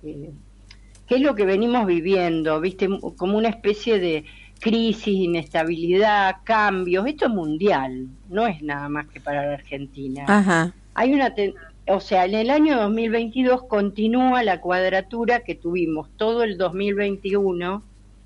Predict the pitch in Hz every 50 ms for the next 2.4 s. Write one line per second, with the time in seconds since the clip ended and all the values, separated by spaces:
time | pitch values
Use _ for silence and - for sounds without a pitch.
0 | - - - - - 185 185 175 180 175 185 202 220 226 214 - 233 220 202 190
1 | 190 190 - - 196 202 208 214 190 - - 185 185 190 190 196 190 185 175 170
2 | 165 165 165 170 175 185 202 214